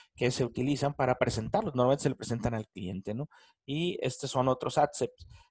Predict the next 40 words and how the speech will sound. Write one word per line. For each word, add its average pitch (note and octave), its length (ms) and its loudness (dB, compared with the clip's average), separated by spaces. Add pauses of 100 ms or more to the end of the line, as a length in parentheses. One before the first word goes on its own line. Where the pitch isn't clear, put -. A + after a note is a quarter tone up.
de A2+ 460 2
un A2+ 180 0
restaurante A#2 640 0
de, G#2+ 200 -2
de, A2 160 -6
de, G#2 220 -4
de, G2+ 800 -8
de, G2+ 220 -8
de - 100 -12
comida, C3+ 380 4
¿no? D3+ 180 0
De, A2 180 -10 (400)
entonces, G#2+ 600 -4
eh, G2+ 500 -4
el, A2 920 -2 (420)
el, C3 200 6 (200)
el B2 460 4
eslogan, C3+ 680 4 (140)
que G2 100 -6
no G2+ 260 4
es G#2+ 200 0
necesariamente A2 640 -2
el G#2 60 -4
insight G#2 360 -4
o A2+ 60 -2
el B2 80 -2
accept, - 300 -6 (400)
el B2 140 2
eslogan C3+ 440 6
es B2+ 160 -2
comida C#3+ 480 4
para A#2 300 0
todos, - 340 0
comida C3+ 320 2
solo C3+ 380 6
para A2 220 -2
todos, - 360 -8
¿no? D3 240 -6
Es, - 240 -12
entonces, A2+ 540 -4